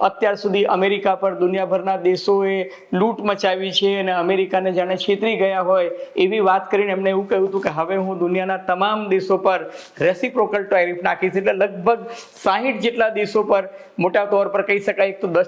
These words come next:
ટકા બેઝિક ટેરિફ તો બધા પર નાખી દીધી છે, પણ સાહીઠ જેટલા દેશો પર લગભગ, અ, ખાસ્સા એવા પ્રમાણમાં ટેરિફ નાખી છે. એમાં ભારત છે, સાઉથ કોરિયા છે,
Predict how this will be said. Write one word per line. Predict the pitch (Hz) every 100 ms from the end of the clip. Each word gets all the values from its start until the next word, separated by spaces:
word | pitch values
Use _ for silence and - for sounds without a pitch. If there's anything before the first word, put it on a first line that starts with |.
| -
ટકા | 196 190
બેઝિક | 175 180 208 202
ટેરિફ | 202 185 190
તો | -
બધા | 185 190
પર | 190 190
નાખી | 185 180 202
દીધી | 185 185
છે, | 180 214
પણ | 220 214 214 - - -
સાહીઠ | 202 202 262
જેટલા | 214 233 226
દેશો | 226 196 202 214
પર | 220 214
લગભગ, | 190 170 208 190 180 208 208 202 - - -
અ, | 202 180 170 170 -
ખાસ્સા | 190 196 202 240
એવા | 208 208
પ્રમાણમાં | 202 190 190 190 190
ટેરિફ | 185 170 180
નાખી | 185 - 190
છે. | 190
એમાં | 254 202 202 160
ભારત | 160 180 185
છે, | - 180 180
સાઉથ | 175 170 175 180
કોરિયા | - 185 185 180
છે, | 180 185 185